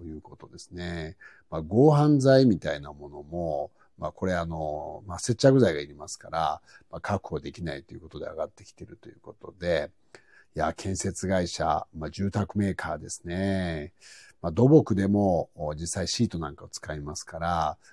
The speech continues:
まあ、土木建設全体というふうに言えるかもしれませんけれども、まあ、相当ですね、厳しい状況が出てきていると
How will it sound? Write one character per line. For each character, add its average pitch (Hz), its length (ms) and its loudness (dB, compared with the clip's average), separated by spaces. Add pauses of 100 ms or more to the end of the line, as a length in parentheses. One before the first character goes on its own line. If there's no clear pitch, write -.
(120)
ま - 60 -10
あ、 - 20 -12
土 107 120 2
木 104 220 4
建 92 220 -4
設 92 240 -8
全 98 180 -2
体 117 220 4
と - 100 -8
い 80 40 -4
う - 20 -12
ふ 78 60 -12
う - 20 -10
に 76 100 -10
言 76 80 -8
え 73 40 -6
る 76 60 -8
か - 140 -14
も - 80 -14
し - 160 -14
れ 80 60 -12
ま 82 100 -14
せ - 160 -14
ん 80 60 -14
け 87 120 -20
れ 87 60 -16
ど 87 140 -16
も、 78 400 -4 (280)
ま 85 100 -6
あ、 - 20 -8
相 131 520 4
当 135 320 8
で 104 120 2
す - 120 -10
ね、 82 140 -8
厳 85 180 -10
し 82 200 -8
い 76 60 -8
状 76 300 -10
況 73 220 -8
が 78 300 0 (260)
出 85 100 -4
て 85 120 -4
き - 80 -16
て - 60 -18
い - 40 -12
る 73 80 -8
と 76 220 -14